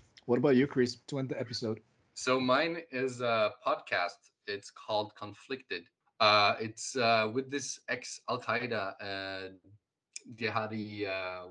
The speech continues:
Speaker 2: warrior, uh, that turned an M I six spy. Like, super interesting story. Uh, and a <laughs> former monk that, that, uh, turned a filmmaker, the, uh, Ayman Dean and Thomas Small. And they, they've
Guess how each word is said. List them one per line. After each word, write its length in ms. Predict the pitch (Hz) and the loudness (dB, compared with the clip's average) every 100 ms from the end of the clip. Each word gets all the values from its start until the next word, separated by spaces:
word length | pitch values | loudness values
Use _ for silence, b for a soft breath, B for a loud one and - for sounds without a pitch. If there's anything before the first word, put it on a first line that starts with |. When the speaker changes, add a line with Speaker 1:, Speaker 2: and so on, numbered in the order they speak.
| 92 | -12
Speaker 2:
warrior, 600 | 98 104 104 104 101 98 | -8 -6 -4 -4 -4 -4
uh, 180 | 92 90 _ _ _ 101 | -4 -8 _ _ _ -6
that 340 | 101 95 - - | -4 -4 -10 -12
turned 260 | 117 110 113 | -6 -4 -6
an 100 | 110 104 | -8 -6
M 140 | 107 | -4
I 100 | 107 | -4
six 480 | - - 147 - - | -4 -6 -6 -8 -16
spy. 760 | - - - 101 120 98 107 117 _ _ _ | -16 -12 -2 0 0 -2 -8 -12 _ _ _
Like, 300 | 107 92 - _ _ - 98 110 | -16 -14 -14 _ _ -20 _ -20
super 340 | - 104 101 | -18 -16 -12
interesting 460 | 95 87 85 - 82 | -12 -12 -14 -14 -16
story. 400 | - 90 85 85 b b b | -10 -8 -10 -14 b b b
Uh, 240 | 110 104 104 | 2 2 2
and 200 | 107 107 117 | -2 -4 -4
a 300 | 110 107 104 | -2 0 -2
<laughs> 100 | - | -6
former 580 | 120 127 120 131 123 120 | -6 -4 -2 0 0 -2
monk 440 | 113 101 110 175 - - _ | -6 -6 -6 -8 -16 -20 _
that, 320 | 113 104 98 - - | -6 -6 -6 -14 -16
that, 220 | 104 101 - _ 101 | -12 -12 -14 _ -10
uh, 160 | 95 90 - | -8 -10 -12
turned 240 | 95 92 | -12 -10
a 60 | 95 | -8
filmmaker, 580 | 107 107 117 117 131 | -6 -4 -4 -4 -4
the, 380 | 104 98 95 95 | -4 -6 -8 -10
uh, 320 | 98 95 95 101 | -8 -8 -4 -4
Ayman 240 | 104 104 | -4 -8
Dean 220 | 104 107 | -8 -8
and 180 | 98 98 | -10 -12
Thomas 400 | 98 92 - - | -14 -14 -14 -12
Small. 300 | 98 107 - b b b b - | -6 -6 -6 b b b b -4
And 180 | 123 | 0
they, 400 | 123 127 120 117 107 | 2 4 2 -2 -4
they've 400 | 117 113 110 | -4 -4 -6